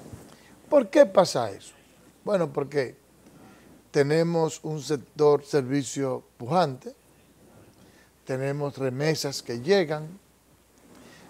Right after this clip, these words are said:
tenemos una inversión extranjera directa interesante, pero la cuarta pata de la mesa, que es el sector industrial, ha sido débil en los últimos años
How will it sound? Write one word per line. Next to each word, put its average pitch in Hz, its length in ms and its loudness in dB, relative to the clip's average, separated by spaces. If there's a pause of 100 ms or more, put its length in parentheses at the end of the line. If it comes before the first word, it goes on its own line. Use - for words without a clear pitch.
(140)
tenemos 151 600 -2
una 156 140 -4
inversión 147 400 -2
extranjera 143 420 -4
directa 135 380 -4
interesante, 131 760 -2 (600)
pero 202 460 10 (580)
la 151 300 4 (600)
cuarta 196 580 6
pata 170 500 2
de 156 140 0
la 143 100 0
mesa, 127 460 -8 (420)
que 147 120 0
es 156 200 -4
el 156 140 -6
sector 143 420 -2
industrial, 127 760 -8 (880)
ha 165 180 0
sido 160 600 -4 (180)
débil 120 600 2
en 123 100 -12
los 113 160 -12
últimos 139 420 -10
años 123 420 -12